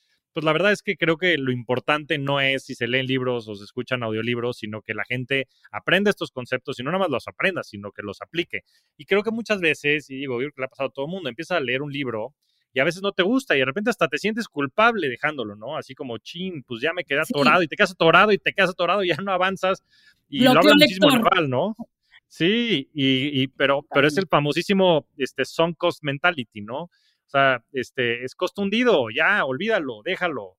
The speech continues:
Speaker 1: vete al que sigue. Y después, ¿cuántos libros no hay? Que la verdad es que son conceptos muy simples y que el noventa por ciento del contenido del libro nada más es redundante. Y por eso a veces es mejor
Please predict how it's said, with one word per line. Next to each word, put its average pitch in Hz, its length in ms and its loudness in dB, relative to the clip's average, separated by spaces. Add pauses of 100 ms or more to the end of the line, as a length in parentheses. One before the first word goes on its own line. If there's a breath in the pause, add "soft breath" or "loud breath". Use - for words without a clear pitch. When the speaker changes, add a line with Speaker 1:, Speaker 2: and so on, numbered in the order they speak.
Speaker 1:
vete 160 220 -6
al 185 80 -4
que 160 100 -8
sigue. 175 280 -2
Y 127 80 -2
después, 190 240 -2
¿cuántos 240 300 2
libros 214 280 -2
no 160 120 2
hay? 170 220 0 (520)
Que 143 80 0
la 139 100 4
verdad 156 180 6
es - 80 0
que 175 100 -10
son 180 140 -6
conceptos 175 400 -4
muy 220 200 0
simples 180 600 -6 (240)
y 143 100 -14
que 170 280 0 (280)
el 160 260 0 (100)
noventa 180 500 4
por 185 140 -2
ciento 170 240 -4
del 170 100 0
contenido 135 420 -2
del 151 80 0
libro 151 220 -4
nada 156 80 -4
más 165 120 -6
es 156 80 -4
redundante. 156 600 -4
Y 131 100 -14
por 156 140 -6
eso 175 100 -4
a 202 40 2
veces 185 180 -4
es 196 100 -8
mejor 156 400 -2